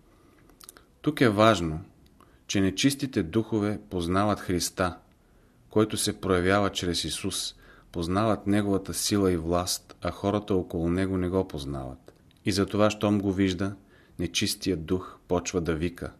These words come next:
защото знае, че ще бъде изхвърлен от човека. Но Исус го смъмра, казвайки му: "Млъкни!", и излез от него.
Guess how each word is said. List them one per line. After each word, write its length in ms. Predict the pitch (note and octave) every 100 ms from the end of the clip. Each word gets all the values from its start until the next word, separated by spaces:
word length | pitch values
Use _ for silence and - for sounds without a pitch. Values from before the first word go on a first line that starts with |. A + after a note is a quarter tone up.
| _ _ _ - _ _ -
защото 400 | E2+ F#2+ - F2
знае, 420 | F2 F#2 F2+ F2
че 120 | E2+
ще 220 | - F2
бъде 260 | E2 F2+ E2+
изхвърлен 680 | D#2+ - - F#2 F#2 F2+ E2
от 140 | D#2+
човека. 480 | - D#2+ E2+ - C#2+ - _ _ _ _ _ _ _ _ _ E2+
Но 140 | E2+
Исус 380 | E2+ - G#2 G2+
го 120 | F#2+
смъмра, 560 | - G2 A2 G#2 E2+ D2
казвайки 540 | - F2 E2 D#2 D#2 D2+
му: 220 | C#2 - -
"Млъкни!", 580 | E2+ F2 - A2+ E2+ - - _ _ -
и 120 | E2+
излез 340 | D#2+ E2+ E2+ E2+
от 140 | D#2+
него. 320 | E2 C#2 C2